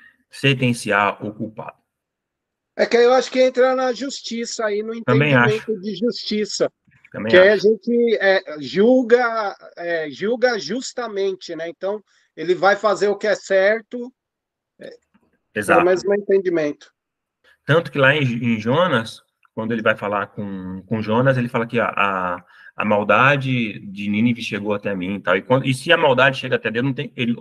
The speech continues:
Speaker 1: Deus não consegue, não pode, é contra a sua, sei lá, não fazer nada.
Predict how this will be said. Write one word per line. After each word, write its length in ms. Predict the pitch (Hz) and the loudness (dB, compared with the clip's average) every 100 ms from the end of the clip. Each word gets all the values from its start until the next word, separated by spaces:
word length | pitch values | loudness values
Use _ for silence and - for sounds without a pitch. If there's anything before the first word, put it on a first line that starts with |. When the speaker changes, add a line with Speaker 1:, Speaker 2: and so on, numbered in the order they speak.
| - | -6
Speaker 1:
Deus 140 | 123 135 | -4 -2
não 100 | 135 | -2
consegue, 540 | 127 120 117 110 - 120 | -2 -2 -2 -6 -8 -2
não 160 | 151 | -2
pode, 500 | - 123 127 117 - | 2 6 8 6 2
é 40 | - | -6
contra 260 | 117 127 | -6 -8
a 40 | 117 | -14
sua, 280 | - 101 - _ _ | -10 -10 -12 _ _
sei 220 | _ 95 | _ -6
lá, 200 | 90 98 _ _ _ _ _ _ - | -4 -6 _ _ _ _ _ _ -4
não 140 | 110 | 0
fazer 320 | 113 107 101 | 0 4 2
nada. 340 | 92 87 - | 2 -4 -8